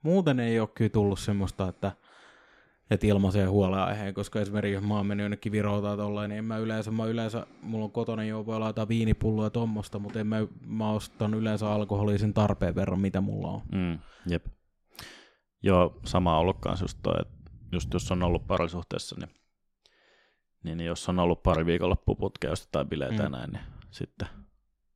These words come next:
Speaker 2: on ehkä tullut sellainen, että no voitaisko nyt sitten?
Speaker 1: Mm.
Speaker 2: Silleen, joo, totta kai. Käytätkö alkoholia keinona lievittää krapulaasi?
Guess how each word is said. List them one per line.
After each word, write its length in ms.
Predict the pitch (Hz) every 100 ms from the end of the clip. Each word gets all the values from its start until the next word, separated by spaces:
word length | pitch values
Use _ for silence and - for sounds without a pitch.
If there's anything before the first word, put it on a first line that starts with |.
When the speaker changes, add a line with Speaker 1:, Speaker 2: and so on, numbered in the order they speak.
| -
Speaker 2:
on 120 | 80
ehkä 180 | 78 -
tullut 300 | - 80 -
sellainen, 400 | - 73 - -
että 140 | - - - - - - - _ _ -
no 100 | 98
voitaisko 360 | 92 92 -
nyt 120 | 95 85
sitten? 300 | - - - - _ _ _ -
Speaker 1:
Mm. 200 | 120 95 -
Speaker 2:
Silleen, 220 | 104 104 - 127
joo, 200 | 139 127 -
totta 220 | - -
kai. 100 | - - _ _ _ _ _ _ _ _ - - - - - - - - - - - - _ _ - - _ - - - _ -
Käytätkö 640 | 117 117 110 104 - 117 104 - _ - - -
alkoholia 640 | 117 127 113 95 92 95
keinona 520 | 90 123 113 87 87 92
lievittää 420 | 95 92 - 95
krapulaasi? 680 | - - - - - -